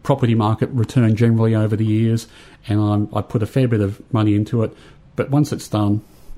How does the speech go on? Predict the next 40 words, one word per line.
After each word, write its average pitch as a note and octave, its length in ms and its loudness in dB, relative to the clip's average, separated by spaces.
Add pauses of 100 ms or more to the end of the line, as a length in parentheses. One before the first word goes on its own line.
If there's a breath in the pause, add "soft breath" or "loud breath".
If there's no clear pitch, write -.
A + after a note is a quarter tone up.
I G#2 80 -6
move G2+ 160 -2
on F#2 100 -2
with F#2+ 160 -6
my F#2+ 120 -4
life. F#2 280 -6
And C#3 120 0
that's - 180 -4
a C#3+ 60 0
bit A#2 160 -2
like G#2 260 -2 (160)
putting G#2+ 260 -2
your G2 100 -2
money G2+ 200 -2
into G2+ 280 -4
a, - 20 -4
a B2 160 -8
listed G2+ 280 -6
investment F#2+ 380 -6
company G2 280 -4
that G2 120 -6
hugs G2+ 280 -8
the F#2 140 -6
index. F#2+ 400 -6 (600 loud breath)
That's A2+ 220 -4
the B2 80 0
first G#2+ 260 -2
step. - 240 -6 (340 loud breath)
The - 80 0
second F3 300 0
step B2 320 -2
in A2+ 80 0
the A2 80 2
investing A2 360 0
ladder G#2 360 0
is, G#2 220 -2 (280)
uh, G#2+ 240 -4
looking D3 380 2
at A2+ 100 -4
the, G#2+ 260 0